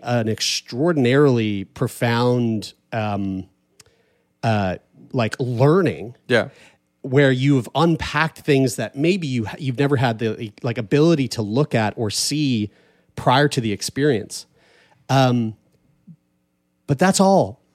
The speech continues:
Speaker 1: that it is in that moment. It's just, it, it's, it's not, go-, it's not a, it is not a, a,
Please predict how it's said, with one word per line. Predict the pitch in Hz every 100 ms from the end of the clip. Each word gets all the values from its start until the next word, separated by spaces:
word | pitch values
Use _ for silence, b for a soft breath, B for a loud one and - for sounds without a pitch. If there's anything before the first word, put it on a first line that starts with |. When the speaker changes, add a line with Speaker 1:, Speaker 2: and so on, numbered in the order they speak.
| _
Speaker 1:
that | - 131
it | 131
is | 156 113
in | 117
that | 110 92
moment. | 117 98 - -
It's | 139 -
just, | 131 - 147 160 - -
it, | 151 147
it's, | 151 - -
it's | 143
not, | 170 185 -
go-, | 180
it's | 151 143
not | 170 202 196
a, | 143 135 127 120 -
it | 143
is | 143 127
not | 131 170
a, | 160 120
a, | 135 113